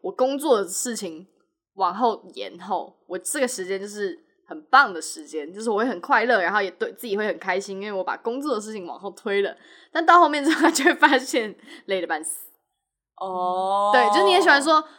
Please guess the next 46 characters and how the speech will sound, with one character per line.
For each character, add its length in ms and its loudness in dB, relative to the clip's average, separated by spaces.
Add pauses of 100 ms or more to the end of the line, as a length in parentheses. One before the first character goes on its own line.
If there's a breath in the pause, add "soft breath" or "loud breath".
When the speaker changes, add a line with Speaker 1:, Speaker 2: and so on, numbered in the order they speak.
(140)
Speaker 1:
，“啊， 240 8
我 80 4
等 100 4
一 20 4
下 160 6
再 60 -4
做 240 0
啊， 60 2
那 100 -4
个 100 0
一 60 2
下 160 -4
就 80 -6
弄 240 -6
好 220 -14
了。” 240 -20 (580)
Speaker 2:
确 180 -6
实。 200 -14
Speaker 1:
对， 100 2
你 80 -2
不 100 2
会， 200 6
你 160 -2
不 160 -4
会 100 4
有 140 2
一 80 0
个 160 0
概 160 4
念 180 -6
是 160 -2
我 140 0
先 260 -4
把， 280 2 (720 soft breath)
你 120 -2
有 140 2
点， 280 -4 (120)
就 100 -6
是 120 -4
大， 180 2
有 120 0
大 240 6
部 80 2
分 140 0
的 80 -4
人 260 -6